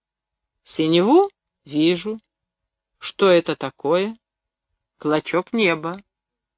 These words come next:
«Это для тех, кто думает попасть на небо», возразил доктор. «Для тех же, кто туда не попадет, это совсем иное».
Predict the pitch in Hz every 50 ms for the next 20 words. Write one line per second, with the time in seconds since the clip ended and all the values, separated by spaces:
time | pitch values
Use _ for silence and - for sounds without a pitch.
0 | _ _ _ _ _ _ _ - 143 143 - - 143 135 143 147 147 - - -
1 | 196 208 202 - - - _ _ _ _ _ _ _ _ _ _ _ _ _ -
2 | - - - 156 147 135 156 165 165 160 160 160 156 151 _ - _ - - 151
3 | 151 - - 160 160 - - - 170 160 160 165 160 151 131 123 123 123 120 123
4 | _ _ _ - 135 127 131 135 139 135 135 135 135 131 139 139 139 127 - _
5 | _ - - - _ _ _ _ _ _ _ _ _ _ _ _ _ _ _ -
6 | 151 170 180 190 196 - - 240 240 226 208 156 156 156 151 147 135 131 - _
7 | _ _ _ - - - 170 156 - 170 151 165 170 165 156 151 - - 143 -
8 | - 143 147 151 202 240 247 _ _ _ - _ _ _ _ _ _ - 139 -
9 | - 143 - - 147 - - - - 170 165 165 - _ - 170 165 160 147 143
10 | 127 117 117 120 - _